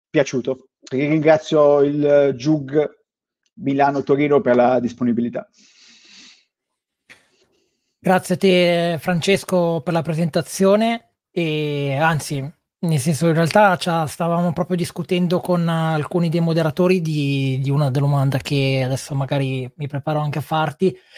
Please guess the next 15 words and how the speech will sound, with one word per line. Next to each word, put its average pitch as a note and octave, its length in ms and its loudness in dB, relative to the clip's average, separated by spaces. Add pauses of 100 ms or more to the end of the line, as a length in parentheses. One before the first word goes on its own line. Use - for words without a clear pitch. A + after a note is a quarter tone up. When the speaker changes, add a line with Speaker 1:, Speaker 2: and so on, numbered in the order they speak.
(220)
Speaker 2:
Io, A3 360 2
ehm, F3 960 0 (440)
allora, F3+ 340 2
me-, F3+ 320 0
vi F3+ 140 0
metto A3+ 360 2
nello G#3 240 4
stream A3 640 0
quando F#3 240 0
avete D#3+ 260 -4
la D#3+ 140 0
webcam D3 460 -4
aperte, C3 680 -8
quindi, C#3 1040 0 (180)
eh, C3+ 360 -2